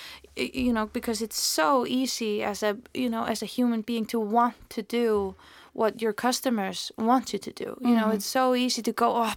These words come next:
Speaker 1: but maybe I can get them up, you know,
Speaker 2: Yeah.
Speaker 1: maybe I can do it." But if there's a law that says you're not allowed, then that kind of takes the weight off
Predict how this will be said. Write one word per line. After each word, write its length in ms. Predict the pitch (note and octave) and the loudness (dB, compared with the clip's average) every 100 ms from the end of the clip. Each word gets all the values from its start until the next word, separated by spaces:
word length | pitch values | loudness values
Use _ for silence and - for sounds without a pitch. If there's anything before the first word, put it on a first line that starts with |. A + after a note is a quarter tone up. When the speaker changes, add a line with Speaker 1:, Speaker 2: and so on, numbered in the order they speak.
| - | -6
Speaker 1:
but 160 | A3 | 0
maybe 680 | A#3 A#3+ B3 C4+ - B3 G#3 - | 4 4 4 2 2 0 0 0
I 80 | |
can 160 | A#3 A#3 | 2 2
get 220 | A3 G#3+ | 2 2
them 180 | A3 G#3 | 2 4
up, 160 | G3+ - - | 4 2 0
you 100 | A3 | 2
know, 120 | G#3 | 2
Speaker 2:
Yeah. 80 | G#3+ | 4
Speaker 1:
maybe 400 | G#3+ B3+ A#3 A3 | 4 4 4 4
I 40 | G#3 | 4
can 200 | G#3 G#3 | 2 2
do 240 | D4+ D4+ | 2 4
it." 160 | A3 G3+ - - - | 4 2 -6 -14 -6
But 160 | B3 C4 | 0 2
if 160 | B3 | 2
there's 240 | B3 A#3 A#3+ | 2 0 2
a 60 | |
law 420 | A3 G#3+ A3 A#3 | 4 6 6 6
that 220 | A3+ A3 - | 4 0 -2
says 500 | G#3+ G3+ F#3 - - | 0 0 -2 -6 -8
you're 160 | - A3 | -2 0
not 200 | G#3+ G#3 | 2 2
allowed, 560 | G3+ A#3 D4 G#3 A3+ B3 - - - - | 2 4 6 4 2 -4 -10 -18 -18 -4
then 260 | B3+ B3 A#3+ A#3 | 4 6 6 4
that 200 | A#3+ - | 0 0
kind 200 | B3 A#3 | 0 0
of 80 | |
takes 380 | - - B3 - | -2 -2 -2 -2
the 120 | - | -2
weight 260 | A#3 A#3+ B3 - | 2 2 0 -2
off 360 | A3+ B3+ - | -2 -2 -6